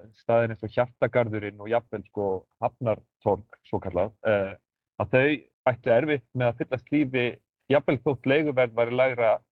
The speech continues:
en það er, eh, akkúrat af því að, eh,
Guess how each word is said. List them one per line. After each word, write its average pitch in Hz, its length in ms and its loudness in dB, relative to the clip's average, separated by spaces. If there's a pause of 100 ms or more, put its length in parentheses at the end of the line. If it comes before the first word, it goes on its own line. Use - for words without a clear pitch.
(160)
en 110 120 -2
það 98 140 0
er, 113 160 2 (680)
eh, 104 180 2 (240)
akkúrat 139 420 0
af 127 220 0
því 131 120 0
að, 110 160 2 (200)
eh, 104 300 2